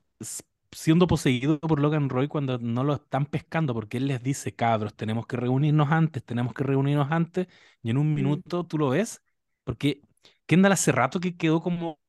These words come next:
Speaker 1: con la mirada perdida y como mirando para abajo. Yo creo que desde que lo, Logan Roy lo mata con lo del accidente automovilístico y lo quiebra para siempre,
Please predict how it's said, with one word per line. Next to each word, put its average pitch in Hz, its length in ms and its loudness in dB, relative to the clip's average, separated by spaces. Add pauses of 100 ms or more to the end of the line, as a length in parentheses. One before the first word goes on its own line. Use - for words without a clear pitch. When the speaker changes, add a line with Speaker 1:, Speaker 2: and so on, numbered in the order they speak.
Speaker 1:
con 151 200 -6
la 131 100 -2
mirada 131 260 0
perdida 143 420 0
y - 20 -4
como 131 200 -4
mirando 127 300 -2
para 123 140 -6
abajo. - 120 -12
Yo 120 100 -6
creo 143 140 0
que 139 80 2
desde 131 240 -2
que 117 320 -4 (560)
lo, 113 800 0
Logan 135 380 2
Roy 143 140 0 (120)
lo 139 140 2
mata 147 260 2
con 139 160 0
lo 127 100 -2
del 120 240 -4
accidente 135 560 -4
automovilístico 143 1000 0
y 123 100 -4
lo 117 140 0
quiebra 143 400 0
para 127 200 -4
siempre, 165 540 -6